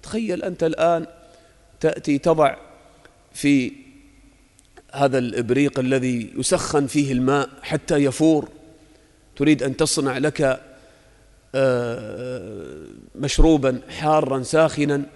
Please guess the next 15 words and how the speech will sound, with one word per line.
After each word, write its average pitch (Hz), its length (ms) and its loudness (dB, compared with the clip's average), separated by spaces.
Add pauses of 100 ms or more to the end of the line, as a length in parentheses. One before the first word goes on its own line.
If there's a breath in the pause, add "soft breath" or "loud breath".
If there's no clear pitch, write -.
(340 loud breath)
انظر 185 300 2
هذا 165 200 2
الماء، 156 440 0
الماء 156 380 2
الذي 139 360 0
يفور، 135 380 -2 (640 soft breath)
لو 143 140 4
قيل 190 340 2
لك: - 340 -4 (380)
"اشرب 190 420 2
هذا 160 220 6
الماء"، 139 320 2 (880)
كيف 190 180 -4
يكون 180 320 2
حالك؟ 127 580 -6